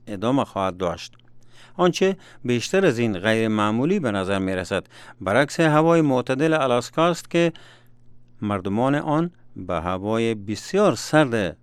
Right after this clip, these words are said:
قطبی عادت داشتند، ولی اکنون از این هوای معتدل بهره می‌برند.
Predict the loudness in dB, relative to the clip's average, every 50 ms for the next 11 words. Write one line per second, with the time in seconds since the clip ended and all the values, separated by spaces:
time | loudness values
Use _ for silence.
0 | -20 -20 -10 -6 -4 -4 -2 0 0 0 0 0 -2 -4 -4 -2 0 0 0 0
1 | 0 -2 -2 0 0 -2 -2 0 -2 -2 -2 -2 -2 0 -2 -2 -2 -2 0 2
2 | 2 0 0 -6 -20 -20 -12 -8 -6 -2 0 0 2 2 2 2 2 0 0 0
3 | 0 -2 -4 -6 -6 -8 -8 -6 -6 -6 -8 -10 -16 -20 -18 -14 -10 -10 -8 -8
4 | -8 -8 -8 -8 -10 -10 -10 -12 -12 -14 -16 -18 -20